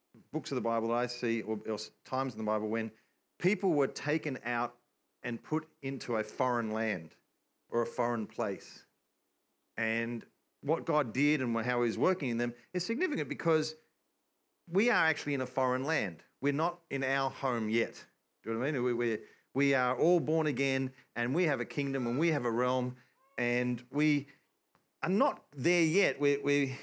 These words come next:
um, in fact, in the New Testament, it says that the Holy Spirit has been given to us as a down payment, put in our hearts,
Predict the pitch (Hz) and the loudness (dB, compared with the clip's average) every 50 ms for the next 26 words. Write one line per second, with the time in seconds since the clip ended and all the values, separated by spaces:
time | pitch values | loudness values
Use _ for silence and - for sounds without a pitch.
0 | - 131 - - 127 127 123 127 127 131 127 120 - _ _ _ _ _ _ _ | -12 -12 -6 -4 -2 0 0 0 -2 -4 -6 -8 -14 _ _ _ _ _ _ _
1 | _ _ _ _ _ _ _ _ _ _ _ _ - 143 - - 160 156 151 - | _ _ _ _ _ _ _ _ _ _ _ _ -14 -10 -2 0 0 0 0 -4
2 | - _ - 156 147 143 143 175 208 - 180 185 160 - 147 139 143 143 143 - | -12 _ -4 -2 -2 0 2 0 0 2 2 0 0 0 -2 -2 -2 -2 -2 0
3 | - 156 151 139 131 139 131 120 139 175 185 180 175 180 - 156 156 139 131 113 | 0 2 2 2 0 -2 -4 0 2 4 4 4 4 2 0 0 0 0 0 0
4 | 113 139 131 131 120 113 151 156 175 170 - - - 131 120 117 123 127 - - | 0 -2 -2 -2 0 -2 0 0 0 -2 -2 -2 0 2 2 2 0 -2 -4 -4
5 | 131 131 113 123 127 127 117 104 147 151 165 170 165 156 - - - - 170 175 | -4 -2 0 0 0 0 0 -2 -2 -2 -2 -2 -4 -4 -6 -8 -4 -2 -2 0
6 | 175 156 117 98 - - - - _ _ _ _ _ _ _ _ _ _ _ _ | 0 0 -2 -4 -6 -10 -20 -20 _ _ _ _ _ _ _ _ _ _ _ _
7 | _ _ _ _ _ _ _ - - 180 180 180 185 180 180 170 156 135 120 135 | _ _ _ _ _ _ _ -2 0 0 0 0 -2 0 2 2 0 0 0 0
8 | 156 147 143 - - - - - | 2 2 2 0 -2 -12 -20 -20